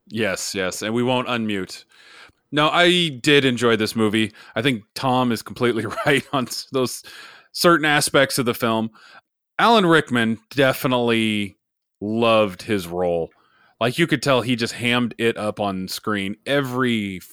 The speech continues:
friggin' opportunity that he got. Yeah, he just, just his one-liners, you know, like, "You at ten thirty,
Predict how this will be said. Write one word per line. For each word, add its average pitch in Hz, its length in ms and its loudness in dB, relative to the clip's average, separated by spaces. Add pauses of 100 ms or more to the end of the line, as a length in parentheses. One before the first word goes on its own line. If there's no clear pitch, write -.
(220)
friggin' 143 380 2
opportunity 110 760 -2
that 85 160 -8
he 95 180 -6
got. 82 480 -8 (160)
Yeah, 110 220 0
he 135 540 0
just, 120 440 0 (220)
just 175 240 -2
his 190 240 2
one-liners, 131 720 2
you 117 60 0
know, 110 60 0
like, 95 120 -6
"You 156 200 4
at - 120 -2
ten 151 200 0
thirty, 135 360 0